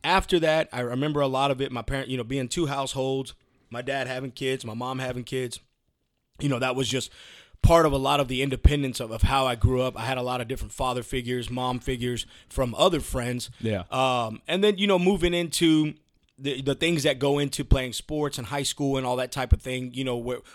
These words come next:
Speaker 1: where I was, you know, kinda just having to do all these things on my own. And then, you know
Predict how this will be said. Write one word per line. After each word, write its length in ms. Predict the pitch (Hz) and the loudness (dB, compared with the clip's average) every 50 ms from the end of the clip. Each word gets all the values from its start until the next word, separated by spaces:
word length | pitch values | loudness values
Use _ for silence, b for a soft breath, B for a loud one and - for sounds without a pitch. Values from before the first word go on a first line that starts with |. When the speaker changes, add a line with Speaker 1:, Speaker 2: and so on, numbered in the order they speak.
| B B | B B
Speaker 1:
where 200 | - 160 175 160 | 2 4 4 6
I 160 | 151 160 170 | 6 6 4
was, 400 | 160 139 131 127 120 117 107 101 | 4 4 2 0 0 -2 -4 -6
you 80 | 120 123 | -6 -6
know, 80 | 120 110 | -6 -6
kinda 300 | - - 151 147 135 123 | -6 -6 -6 -6 -6 -6
just 160 | 123 131 - | -8 -8 -8
having 200 | 143 139 127 120 | -8 -8 -8 -10
to 40 | 113 | -8
do 180 | 107 135 139 | -6 -4 -4
all 120 | 135 123 120 | -4 -4 -6
these 160 | 120 113 - | -8 -10 -10
things 180 | 131 123 110 | -10 -12 -12
on 80 | 110 104 | -12 -12
my 160 | 107 104 123 | -10 -8 -4
own. 300 | 151 185 190 143 135 131 - b b b b b b b b b | -2 0 0 0 -2 -4 -8 b b b b b b b b b
And 240 | 135 139 143 139 127 | 0 2 2 2 4
then, 400 | 135 151 151 147 147 147 143 135 | 4 4 6 6 4 4 2 0
you 120 | 123 131 135 | 0 -2 -2
know 240 | 127 120 113 107 | 0 0 -2 -4